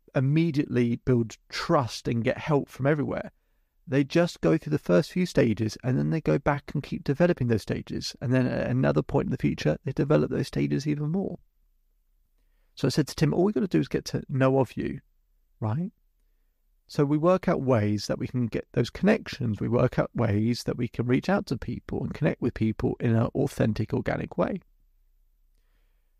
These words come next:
Then the following stage is know you. So then we can work out, how do we go from know of you to know you, right? How can they get to know you? How can you get to know them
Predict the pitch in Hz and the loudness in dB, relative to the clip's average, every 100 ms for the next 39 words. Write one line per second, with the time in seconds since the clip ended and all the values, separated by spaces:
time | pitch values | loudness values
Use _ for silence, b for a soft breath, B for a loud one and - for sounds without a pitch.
0 | _ - - 339 - 196 160 151 139 131 | _ 2 2 2 2 0 2 2 2 0
1 | 127 143 165 208 175 113 - - 143 170 | 0 0 2 2 2 -2 -6 -8 -2 0
2 | 226 - 185 156 135 - 113 107 127 170 | 0 -2 0 2 2 0 -2 -2 -2 -2
3 | 208 185 - 147 - 208 127 131 147 156 | 0 0 0 -4 -4 -2 2 4 4 2
4 | - - - - - 127 123 147 165 135 | -4 -6 -8 -10 -2 0 2 2 2 -2
5 | - - 156 _ _ _ _ _ _ _ | -8 -8 -12 _ _ _ _ _ _ _
6 | _ 117 120 139 156 175 185 180 143 - | _ -4 -2 0 0 0 2 2 2 0
7 | - - 135 135 135 143 131 107 - - | -2 -2 0 4 4 4 2 -2 -6 -8
8 | - 131 - 135 135 - 127 123 143 135 | -6 -6 0 0 0 -2 2 4 4 4
9 | 143 113 113 165 | 2 2 -2 -6